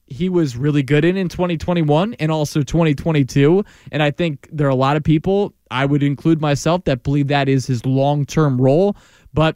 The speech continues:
at least he's coming back to this team soon, and he could give that bullpen that has been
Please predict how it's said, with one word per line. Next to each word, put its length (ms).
at 80
least 200
he's 100
coming 260
back 260
to 100
this 140
team 260
soon, 220
and 160
he 120
could 160
give 160
that 200
bullpen 420
that 120
has 300
been 260